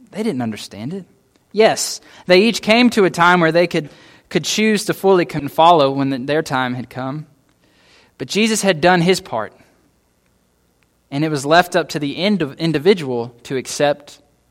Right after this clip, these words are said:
or decline. So we've got to do our part of discipling others and being disciples, and the rest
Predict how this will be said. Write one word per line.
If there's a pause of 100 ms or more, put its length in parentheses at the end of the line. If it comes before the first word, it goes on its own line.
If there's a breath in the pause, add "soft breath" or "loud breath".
(140)
or
decline. (1300 soft breath)
So
we've
got
to
do
our
part
of
discipling
others
and
being
disciples, (1120)
and
the
rest